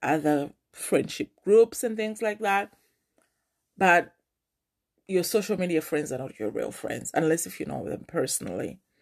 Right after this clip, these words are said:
And that thought or that line of thinking actually has made me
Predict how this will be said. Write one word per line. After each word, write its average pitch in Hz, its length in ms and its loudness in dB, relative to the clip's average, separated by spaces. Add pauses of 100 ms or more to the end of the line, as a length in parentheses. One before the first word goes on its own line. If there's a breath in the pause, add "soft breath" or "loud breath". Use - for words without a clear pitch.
(1000 soft breath)
And 185 520 4 (1200)
that 262 380 4 (460)
thought 202 540 4
or 165 120 4
that 196 160 0
line 175 280 0
of 156 120 -12
thinking 165 640 -8 (220)
actually 165 720 0 (1200)
has 196 360 0
made 233 200 2
me 185 380 0